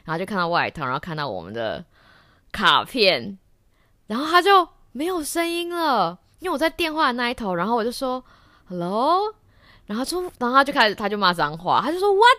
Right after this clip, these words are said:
the B？”哈，他就说：“Why did you do that？” 然后我知道他已经知道是我们要给，准备他的生日惊喜嘛，然后我就跟他讲说：“Because it's your birthday, it's nine years old.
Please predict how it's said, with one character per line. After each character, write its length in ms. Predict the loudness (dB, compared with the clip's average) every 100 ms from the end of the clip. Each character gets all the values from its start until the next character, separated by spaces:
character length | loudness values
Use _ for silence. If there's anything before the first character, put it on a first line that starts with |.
| 6
the 240 | 4 4 _ _ _
B？” 400 | -8 -6 -4 -2
哈， 240 | 2 2 0
他 100 | -4
就 40 | -4
说： 180 | -2 -2
“Why 220 | 0 -2
did 280 | 0 -4 -4
you 100 | -6
do 120 | -2 -2 0 -2 0
that？” 240 | -2 -2
然 100 | -4
后 260 | 0 0 0 -8 -20 -20 -20 -18
我 80 | -10
知 120 | 0
道 100 | 4
他 140 | 6 6
已 40 |
经 160 | 4 -4
知 160 | -4
道 200 | 4 4
是 280 | 4 -2 -4
我 60 | -2
们 120 | -2
要 40 | -4
给， 180 | -4
准 160 | -6 -6
备 100 | -4
他 140 | -2 -2
的 80 |
生 200 | -2 -6
日 140 | -6 -8
惊 260 | -8 -10
喜 220 | -10 -12 -8
嘛， 140 | -8
然 100 | -6
后 80 | -6
我 80 | -6
就 60 |
跟 100 | -4
他 60 | -4
讲 160 | -4 -6
说： 260 | -6 -6 -8 -20 -14
“Because 600 | -14 -8 -2 2 4 4 4
it's 320 | 4 4 -2
your 180 | 2 0
birthday, 1200 | 2 2 2 2 -2 0 4 6 6 2 0 0
it's 240 | -2 -4 -4
nine 600 | -2 2 2 4 2 0
years 500 | -4 -4 -2 -2 0
old. 560 | 4 6 8 8 4 0